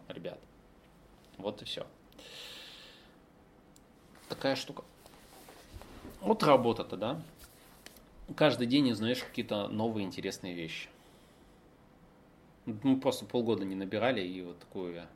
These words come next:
тенденцию заметил. Интересно, интересно, интересно. Ну, может, мои коллеги, ай ти-бизнесмены тоже получат прирост более толковых специалистов.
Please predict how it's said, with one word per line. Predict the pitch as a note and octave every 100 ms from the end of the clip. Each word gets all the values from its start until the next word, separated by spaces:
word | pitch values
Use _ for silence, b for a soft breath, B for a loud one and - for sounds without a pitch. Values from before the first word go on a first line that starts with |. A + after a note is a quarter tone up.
| - -
тенденцию | G2+ F#2+ F2 - F2
заметил. | F2 E2 - - - -
Интересно, | G3 - - G2 - - -
интересно, | D3+ - - - - -
интересно. | - - - - B B B B B B B -
Ну, |
может, | C#4+ G3 C3+ -
мои | A#2 G#2+
коллеги, | - B2+ A#2 G2+ F#2+ F#2+ F#2 F#2 F#2 F#2+
ай | A2
ти-бизнесмены | - A2 G#2 G#2 - A#2 C#3+
тоже | B2+ A#2 A2 G#2 G2+ -
получат | G#2+ A2 - - - - - -
прирост | A#2+ A2+ G#2+ G2
более | A2 G#2+ G2+
толковых | G2+ F#2 G#2 G2
специалистов. | - - - G2+ F#2+ -